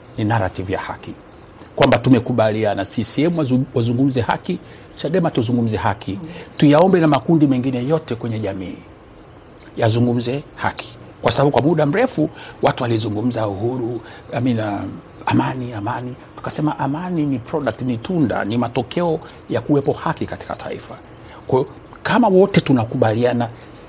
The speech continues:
tuongozwe kwenye sera zetu, tuongozwe kwenye matamko yetu, tuongozwe katika utendaji kazi wetu, tuongozwe katika kila eneo na jambo la justice, haki,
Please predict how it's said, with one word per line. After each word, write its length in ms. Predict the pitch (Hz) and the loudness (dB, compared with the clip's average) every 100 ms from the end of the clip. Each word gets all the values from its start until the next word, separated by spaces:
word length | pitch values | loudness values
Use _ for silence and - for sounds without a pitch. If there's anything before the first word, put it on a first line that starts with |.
| - - | -20 -2
tuongozwe 720 | 180 160 160 160 208 185 156 | 6 8 8 8 6 4 2
kwenye 200 | 139 120 | 2 0
sera 260 | - 104 98 | 0 -2 -2
zetu, 360 | 92 85 - 92 - - - | -2 -4 -8 -16 -18 -20 -6
tuongozwe 580 | - 151 160 165 196 170 | 4 6 6 6 6 4
kwenye 160 | 139 127 | 2 0
matamko 480 | 113 120 120 113 | 0 -2 -2 0
yetu, 300 | 110 98 - - - - - | 0 0 -4 -12 -14 -16 2
tuongozwe 600 | 175 147 156 208 185 170 | 4 6 6 6 6 2
katika 300 | 143 - 143 | 2 0 0
utendaji 340 | 120 117 113 | 2 0 0
kazi 240 | 110 98 107 | 0 -2 0
wetu, 320 | 104 92 - - - - | 0 -2 -8 -14 -14 2
tuongozwe 580 | 190 170 175 208 175 | 4 6 4 4 2
katika 220 | 160 - 156 | 0 0 0
kila 220 | 165 135 | 0 2
eneo 380 | 120 113 87 78 - - - - | 2 2 0 -2 -10 -20 -20 -8
na 120 | 123 | -4
jambo 320 | 127 156 156 123 | 2 2 4 4
la 120 | 110 | 2
justice, 800 | 101 147 151 - - - - - | 2 2 0 -2 -6 -6 -10 -8
haki, 440 | - - - - | -6 -6 -6 -10